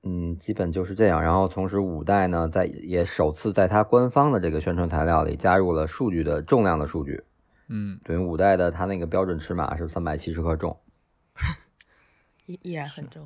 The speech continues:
Speaker 1: <laughs> 对，因为在那会儿其实，
Speaker 2: 毕竟比较早。
Speaker 1: 对，还是比较早，只是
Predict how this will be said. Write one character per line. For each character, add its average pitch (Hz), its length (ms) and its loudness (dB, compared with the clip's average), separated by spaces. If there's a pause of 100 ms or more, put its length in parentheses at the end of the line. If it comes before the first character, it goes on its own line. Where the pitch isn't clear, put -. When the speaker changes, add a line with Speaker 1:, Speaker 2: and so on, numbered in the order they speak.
Speaker 1:
<laughs> 98 600 2
对， 90 160 -2 (500)
因 123 140 0
为 127 80 6
在 123 220 6
那 143 220 0
会 104 160 2
儿 87 40 4
其 95 80 -2
实， 98 60 0
Speaker 2:
毕 101 80 0
竟 - 0 -
比 - 0 -
较 101 220 2
早。 95 100 -10
Speaker 1:
对， 90 180 2
还 90 160 -2
是 98 60 0
比 92 100 -2
较 92 140 6
早， 80 320 -2
只 85 280 -10
是 98 360 0